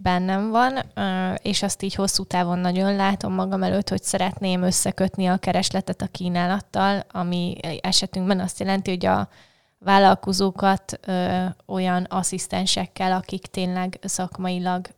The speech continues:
ott vannak, és, ö, és jól tudják támogatni ezeket a vállalkozókat, és ebben is szeretnék szerepet vállalni, igen, hogy legyenek ilyen asszisztensek, akik, ö,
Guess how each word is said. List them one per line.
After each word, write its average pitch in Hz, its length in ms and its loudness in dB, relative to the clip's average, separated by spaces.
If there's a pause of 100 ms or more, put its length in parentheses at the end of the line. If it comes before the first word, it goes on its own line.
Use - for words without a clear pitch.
(120)
ott 185 220 -10
vannak, 180 420 -6
és, - 340 -6
ö, 180 280 -4 (680)
és - 160 -6
jól 180 240 6
tudják 180 440 -2
támogatni 185 640 -2
ezeket - 440 -4
a 180 60 -4
vállalkozókat, 214 840 0
és - 300 -4
ebben 180 340 -2
is 180 100 -4
szeretnék 190 520 -2
szerepet 196 480 -4
vállalni, 180 520 0
igen, 175 260 -2
hogy 185 180 -2
legyenek 175 460 -2
ilyen 190 200 -4
asszisztensek, 202 840 -4 (600)
akik, 185 460 -4
ö, 175 380 2